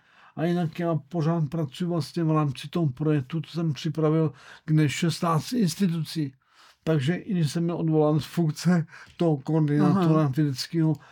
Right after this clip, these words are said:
Speaker 1: tak to stejně si koordinuju, protože chci vidět, že tam z toho budou nějaké výsledky.
Speaker 2: Aha.
Speaker 1: Když to stojí tolik peněz,
Speaker 2: Aha.
Speaker 1: jako pět set šedesát milionů není málo peněz,
Speaker 2: Dal
Speaker 1: jo.
Speaker 2: jste do toho hodně času,
Speaker 1: A
Speaker 2: srdce, duši,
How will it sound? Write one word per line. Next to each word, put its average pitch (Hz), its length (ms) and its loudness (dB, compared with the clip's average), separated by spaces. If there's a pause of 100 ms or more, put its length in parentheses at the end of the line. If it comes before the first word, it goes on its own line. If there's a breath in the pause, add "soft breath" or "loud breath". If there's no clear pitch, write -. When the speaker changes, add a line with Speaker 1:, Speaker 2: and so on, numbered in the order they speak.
(160 loud breath)
Speaker 1:
tak 160 160 -2
to 156 120 -2
stejně 151 340 -2
si 135 140 -10
koordinuju, 156 720 2 (560 soft breath)
protože 156 340 -2
chci - 240 -4
vidět, 151 340 -2
že 151 120 -4
tam 151 300 -6
z - 80 -12
toho 165 160 0
budou 160 160 2
nějaké 160 320 0
výsledky. 160 640 -6
Speaker 2:
Aha. 185 160 -4
Speaker 1:
Když - 180 -2
to 165 160 -6
stojí 185 300 -4
tolik 170 340 -2
peněz, 180 360 -2 (140)
Speaker 2:
Aha. 190 240 -4 (120)
Speaker 1:
jako 165 240 -2
pět 147 240 -4
set 151 140 -8
šedesát 156 300 -4
milionů 151 320 0
není 165 240 0
málo 165 300 0
peněz, 160 380 -4
Speaker 2:
Dal 180 120 2
Speaker 1:
jo. 170 40 -2
Speaker 2:
jste 165 200 -2
do 185 120 0
toho 185 600 -2
hodně 185 240 -4
času, 190 420 -4
Speaker 1:
A 190 60 -4
Speaker 2:
srdce, 185 460 0
duši, 190 480 -2